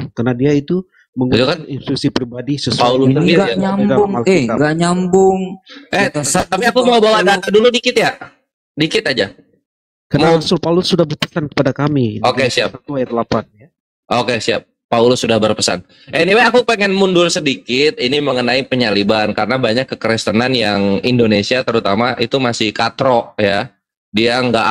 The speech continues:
Speaker 2: update dengan keimanan orang Kristen Eropa.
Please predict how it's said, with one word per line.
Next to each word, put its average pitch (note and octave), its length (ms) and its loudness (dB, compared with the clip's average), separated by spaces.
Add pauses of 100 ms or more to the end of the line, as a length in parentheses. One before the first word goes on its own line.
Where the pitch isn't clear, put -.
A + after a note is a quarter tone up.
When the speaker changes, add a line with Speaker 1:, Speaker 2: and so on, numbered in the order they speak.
Speaker 2:
update A#2 320 0 (120)
dengan A2 440 -2
keimanan G#2+ 560 0
orang G#2 320 0
Kristen G#2 520 -2
Eropa. G2+ 920 0